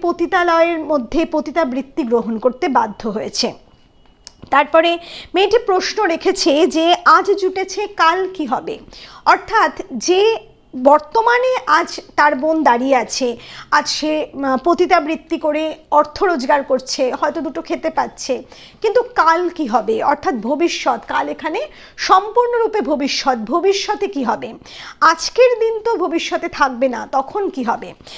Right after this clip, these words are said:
তারপরে সে বলছে, "কালের ঘরে শনি", অর্থাৎ তাদের মতো সাধারণ মেয়েদের কাল, অর্থাৎ ভবিষ্যৎ, ভবিষ্যতের যে ঘর, সেখানে সর্বদা শনি বিরাজ করে। আমরা জানি শনি শব্দটা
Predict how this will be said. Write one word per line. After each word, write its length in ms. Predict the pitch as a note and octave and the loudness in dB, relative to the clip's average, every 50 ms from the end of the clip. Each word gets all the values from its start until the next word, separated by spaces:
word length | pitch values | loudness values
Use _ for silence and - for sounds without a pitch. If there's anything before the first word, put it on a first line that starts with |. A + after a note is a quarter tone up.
| - - - - | -20 -20 -8 2
তারপরে 440 | - E4+ F4+ F#4 F#4 A#4 A#4+ B4+ B4 | 4 4 4 4 2 4 4 4 4
সে 160 | - - A4+ | 4 2 2
বলছে, 380 | G4 A4 G#4+ G4+ G4+ - D#4+ D#4+ | 4 4 4 4 4 2 0 -2
"কালের 560 | D#4+ - - E4 D#4 D4+ D#4 E4+ G4 G4+ A4 | -2 2 4 4 6 6 4 0 -2 -2 -2
ঘরে 260 | - - E4+ C#4 C4 | -4 -4 -4 -4 -4
শনি", 480 | B3 - - - C4 A#3 G#3+ G3+ B3+ - - - - - - - | -4 -6 -4 -4 -4 -4 -6 -8 -12 -16 -20 -20 -20 -20 -10 -2
অর্থাৎ 260 | - D4+ E4 F#4+ F#4+ F#4+ - | -2 0 0 0 -4 0 0
তাদের 380 | E4 C#4+ C#4+ B3 E4 F#4+ G#4+ | 0 0 2 0 0 -2 0
মতো 220 | A4 A4+ - G#4+ F#4+ | -2 -2 -4 -4 -6
সাধারণ 560 | - - - C#4 B3 B3 D4 D#4 D#4+ E4 D#4+ | -4 -2 -2 -2 -2 -2 -4 -4 -2 -2 -2
মেয়েদের 420 | D#4 D4+ D4+ D4+ D4+ C4 E4 D#4+ D#4+ - - _ | -4 -4 -4 -4 -4 -4 -6 -6 -8 -12 -4 _
কাল, 320 | D#4 C4+ C4+ C#4 C4+ B3+ - | 4 6 6 6 4 4 0
অর্থাৎ 240 | A#3+ A3+ - C4+ | -4 -4 -6 -8
ভবিষ্যৎ, 640 | A#3+ G#3+ A3+ C4+ B3 C#4+ C4+ - - - E4 D#4+ - A#3+ - _ - | -8 -4 -6 -4 -4 -4 -6 -6 -4 -4 -4 -4 -4 -14 -18 _ -12
ভবিষ্যতের 640 | A#3+ G3+ B3 B3 D4 C#4+ - - E4+ D4 - F4+ D4 | -2 0 0 0 0 -4 0 0 0 0 0 -4 -6
যে 140 | C4+ C#4 D#4+ | -4 -6 -8
ঘর, 300 | C4+ A3 B3+ C#4 C#4 C4 A3 - - - - - - - | -6 -2 -2 0 0 0 -2 -8 -18 -20 -20 -20 -18 -12
সেখানে 360 | - - G#4 G4+ G#4 A4 B4 | -4 -4 -4 -2 0 -2 -2
সর্বদা 580 | - - - E4 D4+ D4 D4+ F#4+ E4+ D#4 D4 D#4 | -2 2 2 2 2 2 0 -2 0 0 -2 -2
শনি 480 | - - - F4+ E4+ E4+ F4 F4+ F4+ | -4 -6 -6 -4 -2 -2 0 -2 -2
বিরাজ 400 | D4+ B3+ C4 A3+ A3+ A3 - - | -2 -2 -2 -2 -2 -2 -4 -4
করে। 280 | - B3 G#3+ G3+ - - - - - - - - - | -2 -2 -4 -4 -6 -14 -16 -20 -20 -20 -20 -8 0
আমরা 220 | - F4 G#4+ A#4 A#4+ | 2 4 6 6 6
জানি 300 | A4 A#4+ A4+ G4 E4+ F4+ | 6 6 6 4 2 0
শনি 400 | F4 - - G4+ F4+ F4+ G4 G#4 | 0 -2 -2 -2 -2 0 0 -2
শব্দটা 680 | G4+ - G4+ F4+ D4+ D4+ F4+ F4+ - D4 C#4+ D4+ D#4+ | -2 0 0 0 0 0 -4 -2 2 4 4 4 4